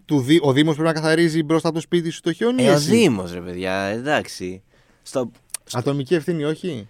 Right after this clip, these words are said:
Speaker 2: Ε, και ατομική ευθύνη, αλλά εντάξει, τώρα μην τα, ε, ναι, να, να, να καθαρίσεις εσύ ό,τι μπορείς, αλλά όχι τα, όλους τους δρόμους οι πολίτες, εντάξει.
Speaker 1: Δεν
Speaker 2: Δηλαδή,
Speaker 1: ξέρω, νο-,
Speaker 2: αυτό που
Speaker 1: νομίζω
Speaker 2: είναι
Speaker 1: ότι,
Speaker 2: στο
Speaker 1: ε, παιδί μου, καλό είναι να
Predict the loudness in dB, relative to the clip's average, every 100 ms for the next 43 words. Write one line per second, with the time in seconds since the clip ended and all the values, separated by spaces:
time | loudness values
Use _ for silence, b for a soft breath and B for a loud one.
0 | _ -14 0 0 2 0 0 -2 0 -4
1 | -2 -2 0 0 -2 -4 -8 -4 -4 -4
2 | -2 0 0 -2 -4 -6 -6 -6 -6 -6
3 | -6 -8 -8 -4 -2 0 0 -2 -2 -6
4 | -6 -8 -4 -2 0 0 -2 -4 -2 2
5 | 2 2 0 -4 -4 -4 -4 -4 -4 -4
6 | -6 -2 0 2 0 -2 -2 0 0 -6
7 | -6 -4 -4 -8 -14 -12 -14 -14 -20 _
8 | b b b b b -2 2 4 4 2
9 | 0 2 4 6 6 6 4 4 4 4
10 | 4 6 6 4 2 0 -2 -6